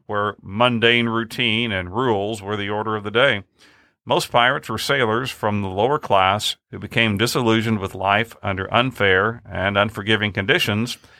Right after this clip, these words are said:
and harsh taskmasters. As pirates, they could be their own boss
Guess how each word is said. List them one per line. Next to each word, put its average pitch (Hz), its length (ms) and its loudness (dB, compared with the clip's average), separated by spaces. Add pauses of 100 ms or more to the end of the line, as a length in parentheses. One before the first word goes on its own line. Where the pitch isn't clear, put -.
(320)
and 113 240 0
harsh 117 340 2
taskmasters. 98 920 -2 (280)
As - 120 -12
pirates, 110 580 0 (260)
they 92 120 -14
could 85 180 -12
be 143 120 2
their 160 200 4
own 156 180 2
boss 98 520 0